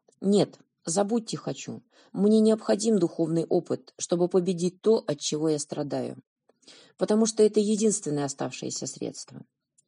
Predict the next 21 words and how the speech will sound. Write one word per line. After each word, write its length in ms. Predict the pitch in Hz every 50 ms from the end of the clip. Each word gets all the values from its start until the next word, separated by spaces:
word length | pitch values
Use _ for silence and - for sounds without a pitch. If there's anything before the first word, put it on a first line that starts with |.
| _ _ _ _ _ _ _ _ _ _
Словно 420 | _ - - 226 226 226 226 233
раковые 400 | 233 240 226 - 220 214 220 220
пациенты, 600 | 220 - 226 220 - - 220 208 175 147 139 - -
которые 420 | - 160 160 - 180 180 190 190
уже 280 | - - - 190 196 208
всё 280 | 202 - - 233 226
перепробовали, 840 | 208 - 175 170 160 - 151 156 147 131 123 120 127 123 - - -
но 160 | - 185 196 208
им 160 | 220 220 214
ничего 380 | 220 220 220 - 226 214 220
не 120 | 220 196 170
помогает. 640 | - - 156 156 151 147 143 135 120 - - - _ _ _ _ _ - - - _
Они 200 | - 196 214 220
готовы 400 | 214 208 214 214 233 233 208 196
ехать 360 | 185 190 202 196 - 180 -
в 80 | - -
Тихуану, 720 | - 233 214 - - 185 170 160 160 160 160 147 139 135
в 120 | 135 160 208
Эквадор, 560 | 202 208 208 202 170 165 160 151 139 131 - _
куда 260 | - 226 196 226 226
угодно, 560 | 233 226 202 208 208 185 160 - 127 113 -